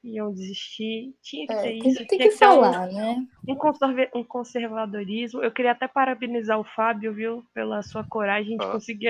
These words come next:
Speaker 1: <laughs> assistir até o final, o Mank, sua paciência.
Speaker 3: Não, eu, eu, eu
Speaker 2: Eu
Speaker 3: tive que, eu
Speaker 2: também,
Speaker 3: tive que dar uma
Speaker 2: cara.
Speaker 3: pausa de um dia.
Speaker 1: <gasps> Meu
Speaker 3: Mentira,
Speaker 2: Eu assisti
Speaker 3: não
Speaker 2: em
Speaker 3: dei
Speaker 2: quatro
Speaker 3: pausa, não.
Speaker 2: vezes, mas eu cheguei ao final.
Speaker 1: Nossa, eu não,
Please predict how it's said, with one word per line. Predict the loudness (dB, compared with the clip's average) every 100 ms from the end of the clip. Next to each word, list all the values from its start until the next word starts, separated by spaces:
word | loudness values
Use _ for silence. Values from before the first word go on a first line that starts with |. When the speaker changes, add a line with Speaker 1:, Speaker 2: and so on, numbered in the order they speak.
| 0
Speaker 1:
<laughs> | -2 -6 0
assistir |
até | 0 4 4
o |
final, | 2 -4 0 2 2
o |
Mank, | 2 2 2 -2 -2 -4
sua | -2 -4
paciência. | 2 0 0 -4 -2 0 2
Speaker 3:
Não, | 4 6 8
eu, | 8 6 2 0
eu, | 4 4
eu | 4
Speaker 2:
Eu | 0
Speaker 3:
tive | 2 2
que, | 4
eu |
Speaker 2:
também, | 2 2 4 4
Speaker 3:
tive | 4
que | 0 8
dar | 10
uma | 10
Speaker 2:
cara. | 10
Speaker 3:
pausa | 12 12 8
de | 0
um | -4
dia. | -6 -4 2 4 2
Speaker 1:
<gasps> | -2 -6 -8 -10 -12 -16 _ _ -2
Meu | 2
Speaker 3:
Mentira, | 6 6
Speaker 2:
Eu |
assisti | 6 4 4
Speaker 3:
não | 2
Speaker 2:
em | 2
Speaker 3:
dei | 4
Speaker 2:
quatro | 6 8
Speaker 3:
pausa, | 8
não. | 10
Speaker 2:
vezes, | 8 6 -2
mas | -2 0
eu | -2
cheguei | -2 -4 -4
ao | -6
final. | -8 -10 -6 -6 -10 _ _ -4
Speaker 1:
Nossa, | 2 2 4 0
eu |
não, | 0 -2 -6